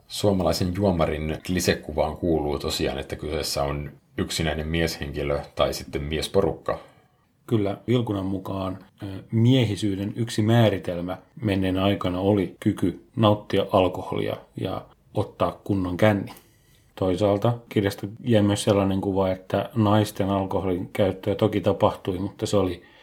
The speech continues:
Speaker 2: tuomittavampaa kuin miesten alkoholin käyttö. Ja siinä mielessä miesten kännääminen nähtiin hyvänä sosiaalisena toimintana, niin naisten kännäämisen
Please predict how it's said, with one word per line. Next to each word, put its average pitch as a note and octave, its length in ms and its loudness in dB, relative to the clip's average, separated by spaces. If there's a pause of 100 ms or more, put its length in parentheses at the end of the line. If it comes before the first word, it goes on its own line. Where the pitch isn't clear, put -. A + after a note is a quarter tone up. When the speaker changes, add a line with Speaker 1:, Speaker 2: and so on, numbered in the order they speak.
(560)
Speaker 2:
tuomittavampaa F#2 880 4
kuin G2 480 0
miesten G2 400 2
alkoholin F2+ 580 -4
käyttö. F#2 440 -4 (180)
Ja F2 460 -2 (640)
siinä F#2+ 200 0
mielessä F#2 400 -4 (100)
miesten F#2+ 440 0
kännääminen F2+ 560 0
nähtiin - 520 -6
hyvänä F#2 300 -2
sosiaalisena F#2 640 0
toimintana, F#2+ 600 4 (100)
niin F#2 300 -4
naisten G2+ 480 2
kännäämisen F2+ 640 -2